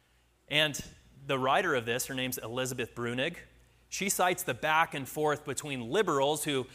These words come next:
cherish and promote tolerance and conservatives who cherish and promote Christian virtues like forgiveness. And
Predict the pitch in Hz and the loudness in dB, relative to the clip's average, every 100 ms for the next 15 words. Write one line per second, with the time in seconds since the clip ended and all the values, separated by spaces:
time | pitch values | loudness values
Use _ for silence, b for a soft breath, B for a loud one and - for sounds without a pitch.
0 | B - - 156 160 180 175 135 123 143 | B -6 0 4 6 4 2 -2 -2 2
1 | 143 147 - - 131 131 127 131 175 - | 2 0 -2 2 4 4 2 0 -4 -4
2 | 131 - B B - 143 - - 226 285 | -6 -8 B B -6 -4 0 4 4 4
3 | 156 131 127 139 - 151 143 151 - 131 | 4 2 0 -4 -2 2 2 2 -2 -6
4 | - 135 131 135 B B - - 208 240 | -6 -2 0 0 B B -18 0 2 2
5 | - 147 120 120 - 139 135 131 147 170 | 0 -4 -2 -4 -4 -4 -4 0 0 0
6 | - 143 113 107 113 214 - - b b | -4 -2 -2 -2 -4 -4 -6 -12 b b
7 | b b b b b _ _ - 170 160 | b b b b b _ _ 0 0 0